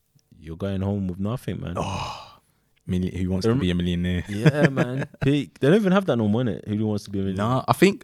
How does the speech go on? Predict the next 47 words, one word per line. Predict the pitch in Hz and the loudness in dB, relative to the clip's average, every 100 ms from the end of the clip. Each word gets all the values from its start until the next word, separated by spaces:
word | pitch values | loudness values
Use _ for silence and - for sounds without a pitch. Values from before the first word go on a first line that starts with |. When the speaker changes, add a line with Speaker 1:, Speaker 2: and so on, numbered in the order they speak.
| - | -10
Speaker 2:
uh, | - - | -10 -2
uh, | 113 110 | 0 2
I | - | 2
don't | 143 170 | 2 4
know | 156 | 4
if | 135 - | 2 2
they're | 113 | 0
still, | - 110 104 95 - - _ _ - | 2 0 2 0 -6 -20 _ _ 2
they | 117 | 4
did, | 110 151 131 | 8 6 8
as | 127 - - | 4 2 -2
they've | 113 110 - - | 2 2 2 -2
been | 110 110 | 0 4
doing, | 131 120 | 4 4
um, | 107 95 92 90 - - _ | 4 2 0 -4 -8 -12 _
a | 92 | -2
series | - 117 110 95 85 | 0 2 2 2 0
with, | 87 85 | -2 -2
um, | 82 82 80 | -2 -2 -2
Jeremy | 87 85 82 | -2 -2 -2
Clarkson | - 92 - - 76 | -4 -4 -6 -10 -8
on | 76 73 | -8 -6
I | 80 | -8
T | - 85 | -8 -8
V. | 85 127 - - | -4 -4 -6 -6
Speaker 1:
Okay. | 95 90 107 95 92 87 | -4 -2 -2 -2 -2 0
Speaker 2:
Um, | 85 85 82 80 78 _ _ 80 | 2 2 0 -2 -8 _ _ -4
I | |
don't | 87 87 | -2 -2
know | 80 | -4
when | 80 82 | -4 -6
the | 78 | -6
next | 73 - 85 - - | -8 -8 -8 -10 -12
one | 71 | -12
is | 67 | -12
though. | - 67 71 _ _ | -12 -12 -12 _ _
Um, | - 80 78 78 76 | -8 -6 -4 -4 -4
but | 78 | -2
he's, | 123 110 95 | 0 -2 0
he's | 110 127 | -2 0
done | 85 78 | -2 -2
well | 90 80 | -2 -2
on | 71 69 | -4 -6
that. | - - | -8 -8
But | 76 - _ _ _ - _ _ | -8 -8 _ _ _ -20 _ _
yeah, | - 87 78 | -2 0 0
man. | 76 76 76 | -2 -4 -8